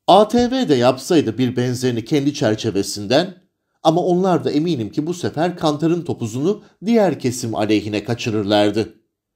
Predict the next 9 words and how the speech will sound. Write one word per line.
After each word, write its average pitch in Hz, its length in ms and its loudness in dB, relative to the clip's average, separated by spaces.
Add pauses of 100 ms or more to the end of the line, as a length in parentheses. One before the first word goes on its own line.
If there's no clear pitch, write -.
(140)
Kısacası 190 800 0 (240)
senarist 208 560 2
de 131 40 0
olsa 110 580 0 (180)
herkes 160 540 2
bulunduğu 196 480 0
pozisyondan 120 760 -2
olaya 98 340 -2
bakıyor 151 480 2